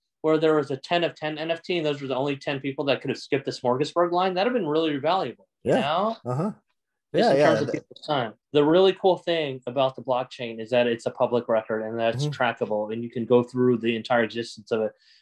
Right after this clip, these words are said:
Speaker 1: to see what happened. So if Kevin sells one of his N F Ts to some chef, right, and then the chef then resells it or whatever, I can go back and see the entire history.
Speaker 2: Yeah.
Speaker 1: And also, if I'm the type of person who's, like,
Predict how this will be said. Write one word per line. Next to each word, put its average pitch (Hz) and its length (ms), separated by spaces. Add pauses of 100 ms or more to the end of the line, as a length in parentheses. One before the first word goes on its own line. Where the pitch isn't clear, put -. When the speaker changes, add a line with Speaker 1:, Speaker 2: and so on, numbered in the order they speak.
Speaker 1:
to 139 100
see 135 200
what 127 180
happened. 101 500 (380)
So 143 480 (300)
if 143 160
Kevin 180 320
sells 160 300
one 147 120
of 143 80
his 135 200
N 135 100
F 123 120
Ts 127 400
to 127 100
some 127 260
chef, 127 400
right, 123 300
and 123 100
then 123 80
the 123 80
chef 127 320
then 127 120
resells 127 520
it 117 100
or 113 100
whatever, 117 380 (380)
I 170 160
can 247 160
go 208 160
back 190 240
and 135 140
see 151 160
the 139 100
entire 143 320
history. 104 560 (180)
Speaker 2:
Yeah. 165 220
Speaker 1:
And 165 80
also, 196 480
if 160 100
I'm 208 160
the 254 60
type 226 200
of 185 120
person 185 300
who's, 147 200
like, 143 220